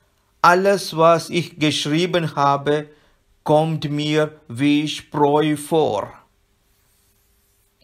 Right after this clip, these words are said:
Und aus dem Leben des heiligen Augustinus gibt es eine Legende, die wahrscheinlich manchen von Ihnen gerade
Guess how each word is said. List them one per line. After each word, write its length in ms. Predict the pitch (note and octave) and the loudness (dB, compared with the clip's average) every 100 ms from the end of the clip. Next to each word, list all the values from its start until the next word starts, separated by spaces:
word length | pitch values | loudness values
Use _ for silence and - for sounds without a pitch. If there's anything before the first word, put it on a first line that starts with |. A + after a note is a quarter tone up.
| _ _ _ _ _ _ _ _ _ _ _ _ - | _ _ _ _ _ _ _ _ _ _ _ _ -4
Und 180 | C3 B2 | 0 4
aus 260 | B2+ B2+ | 2 0
dem 220 | - C3 | -4 -2
Leben 520 | B2 B2+ C3+ C3+ C#3+ B2+ | 0 0 0 0 -4 -2
des 320 | B2 B2 - _ - - | -4 -4 -16 _ -8 -2
heiligen 540 | B2+ C3 C3 C3+ C3+ | 0 0 -2 -2 0
Augustinus 1080 | B2+ A#2+ B2 - C#3 D3+ E3+ E3+ D#3+ - - - | -4 -2 -6 -4 -4 -2 -2 -4 -6 -8 -14 -12
gibt 400 | A#2 B2+ B2 B2 | -4 -2 -2 -2
es 260 | B2+ B2 - | -4 -4 -4
eine 300 | A2+ B2 A#2+ | -4 -2 -2
Legende, 800 | A#2+ A#2 C3 D3 D#3 E3 D#3+ D#3+ _ _ _ _ | -2 -2 -2 -2 -2 -2 -4 -6 _ _ _ _
die 200 | A#2 B2 | -4 -2
wahrscheinlich 880 | A#2+ A#2+ A#2 C3 A#2+ C3+ C3+ C3+ - _ _ - | 2 2 2 -2 -2 -2 -6 -6 -8 _ _ -4
manchen 580 | B2 C3 C3 C3+ C3 | 0 0 -2 -4 -4
von 320 | B2 B2 A#2+ B2 | -4 -4 -4 -6
Ihnen 500 | C3 C3+ C#3 C3+ B2 | -6 -4 -4 -4 -4
gerade 680 | A#2+ A#2+ A#2+ A#2+ B2+ C3 B2+ | 0 2 4 4 2 0 -2